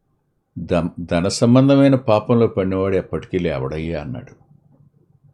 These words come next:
చాలా చిన్నవాడు నేను. నా వయసు మహా ఉంటే ముప్పై సంవత్సరాలు ఉంటాయేమో. ఒక్కసారిగా ఉలిక్కిపడ్డాను. ఒక్కసారిగా ఉలిక్కిపడ్డాను.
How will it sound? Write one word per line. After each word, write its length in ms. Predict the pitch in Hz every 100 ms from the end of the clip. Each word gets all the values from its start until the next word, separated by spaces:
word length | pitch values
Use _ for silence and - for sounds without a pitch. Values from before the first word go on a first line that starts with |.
| _ _ _ _ _ _ _ _ _ _ _ _ _ _ _ _ _ _ _ _ -
చాలా 140 | 73
చిన్నవాడు 500 | 87 - 85 92 95
నేను. 320 | 90 - - - _ _ _ _ _ _ _ _ _ _ _ _ _ _ _ _ _ -
నా 120 | 85
వయసు 580 | 87 92 92 - 90 -
మహా 300 | 85 85 87
ఉంటే 240 | 90 82
ముప్పై 300 | 85 85 -
సంవత్సరాలు 500 | 85 - 82 - 80
ఉంటాయేమో. 500 | 85 - - 120 123 - _ _ _ _ _ _ _ _ _ _ _ _ _ -
ఒక్కసారిగా 640 | - - - 95 85 87
ఉలిక్కిపడ్డాను. 720 | 85 90 - - 78 - 117 - _ _ _ _ _ _ _ _ _ _ _ _ _ _ _ _ _
ఒక్కసారిగా 540 | - - - 82 85
ఉలిక్కిపడ్డాను. 720 | - - _ - - 120 -